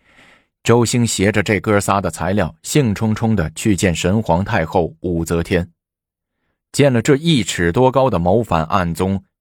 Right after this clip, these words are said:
武则天恨得直咬牙，也不及翻看，就命令周兴：“明天就把这三人绑赴刑场，开刀问斩。”见太平公主在殿帐后若隐若现，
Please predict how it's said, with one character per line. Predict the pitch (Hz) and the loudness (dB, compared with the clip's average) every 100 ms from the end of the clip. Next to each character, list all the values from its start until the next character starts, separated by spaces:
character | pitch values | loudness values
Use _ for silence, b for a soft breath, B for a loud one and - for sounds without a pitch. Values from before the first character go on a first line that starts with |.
| - | -2
武 | 90 87 | 0 0
则 | 90 85 | 2 0
天 | - 92 90 | 2 -2 -2
恨 | - 113 92 | -2 0 0
得 | 82 78 | -2 -6
直 | - 87 | -4 -2
咬 | 82 80 | -2 -4
牙， | 80 73 - _ b b b b | -6 -6 -10 _ b b b b
也 | 107 131 | 0 2
不 | 202 139 | 4 2
及 | 131 | 0
翻 | 127 151 | -2 -2
看， | 160 127 - _ _ | -2 -6 -8 _ _
就 | 98 | -2
命 | 87 110 85 | 2 2 0
令 | 85 | -2
周 | 95 101 | 0 0
兴 | - 107 - _ _ _ _ _ _ _ - | 0 -2 -4 _ _ _ _ _ _ _ -6
：“明 | 90 95 | -4 -2
天 | 101 - 95 - _ B B B B | -6 -6 -6 -8 _ B B B B
就 | - 151 | 2 2
把 | 104 98 | 2 0
这 | 139 | 0
三 | - 131 | 2 0
人 | 117 110 - - | 2 -2 -4 -2
绑 | 95 110 | -2 0
赴 | - | 2
刑 | 165 - 170 | 2 2 -2
场， | - - - _ _ | -2 -8 -14 _ _
开 | - 95 95 107 | -6 -4 -4 0
刀 | 113 | 0
问 | 120 180 160 | 2 2 2
斩。” | 113 - 127 - _ _ _ _ _ _ _ _ _ _ _ _ _ _ _ | -4 -6 -6 -8 _ _ _ _ _ _ _ _ _ _ _ _ _ _ _
见 | 185 160 | 0 2
太 | - 160 | 2 0
平 | 113 151 | 0 -4
公 | 160 196 190 | -2 -2 -2
主 | 87 76 - | -2 -4 -4
在 | - 87 | -2 -2
殿 | - 110 87 | 0 -2 0
帐 | 98 87 | 0 -2
后 | - 90 | -2 -2
若 | 120 113 92 | 2 4 4
隐 | 82 76 | 2 -2
若 | 90 90 | 0 0
现， | 78 92 - | 0 -4 -4